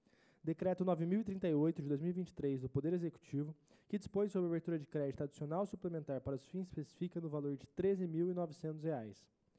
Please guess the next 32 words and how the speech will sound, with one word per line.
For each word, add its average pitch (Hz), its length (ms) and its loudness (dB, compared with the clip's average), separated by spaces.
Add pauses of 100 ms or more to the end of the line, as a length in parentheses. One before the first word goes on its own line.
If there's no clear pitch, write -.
(500)
Decreto 190 420 0
nove 165 240 2
mil 190 180 4
e 214 40 -2
quarenta 175 340 0
e 147 60 -2
dois 139 300 2
de 127 40 -12
dois 131 160 0
mil 180 120 2
e - 20 -2
vinte 180 160 -2
e - 40 -20
três, 147 340 0
de - 80 -4
autoria 127 260 -2
do 123 80 -2
Poder 131 240 -2
Executivo, 170 560 0
que 190 100 -4
dispõe 180 320 -2
sobre 170 180 2
a 160 40 -2
abertura 160 320 0
de 147 100 -16
crédito 131 340 -2
adicional 139 380 -2
suplementar 165 540 -2
para 135 140 0
os - 140 -8
fins 190 180 -6
especifica 156 540 -4